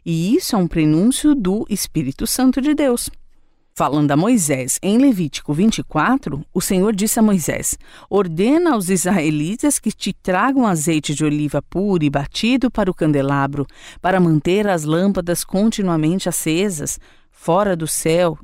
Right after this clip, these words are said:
do testemunho, na tenda da revelação." Você pode estar pensando, "Mas o que significa tudo isso?" Arão, que é o sumo sacerdote,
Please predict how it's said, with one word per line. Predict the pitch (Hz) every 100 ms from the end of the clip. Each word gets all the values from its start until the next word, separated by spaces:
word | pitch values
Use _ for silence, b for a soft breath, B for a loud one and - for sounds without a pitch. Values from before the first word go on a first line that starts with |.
| -
do | 170
testemunho, | - 247 - 196 170 196 196 156 - -
na | 240
tenda | - - 320 349 311
da | 214
revelação." | 175 147 139 147 - - 190 165 B B B
Você | - 262
pode | - 302
estar | 285 285
pensando, | - 277 - 254 254 -
"Mas | 254 269
o | 269
que | 370
significa | - 440 466 427 - 370 453 220
tudo | - 185 180
isso?" | 170 160 170 - B B B B
Arão, | 226 214 226 311 339
que | -
é | 196
o | 185
sumo | - 185
sacerdote, | 170 185 - 160 165 175 247 -